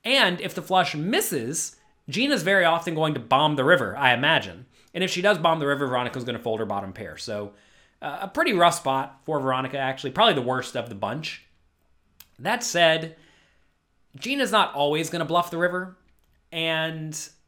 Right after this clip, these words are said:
sometimes they're just good. Now, if, obviously, if you knew Gina's range was, like, exactly flush draws and flush draws with pairs and, like, nut hands, you would fold. But I don't think you can necessarily know that. Maybe, um,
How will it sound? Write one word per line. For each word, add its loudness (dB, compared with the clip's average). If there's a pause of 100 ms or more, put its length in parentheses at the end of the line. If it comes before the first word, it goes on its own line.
(800)
sometimes -6
they're -4
just -8
good. -6 (480)
Now, 0 (180)
if, -10
obviously, 4
if -8
you -4
knew -2 (160)
Gina's -2
range 0
was, -8
like, -6
exactly -2 (260)
flush -6
draws 2
and -12
flush -6
draws -2
with -10
pairs -4
and, -12 (220)
like, -20
nut -4
hands, -6
you -6
would -4
fold. -2 (240)
But 4
I 8
don't 4
think -4
you -8
can -4
necessarily -2
know -2
that. -12
Maybe, -2 (200)
um, -10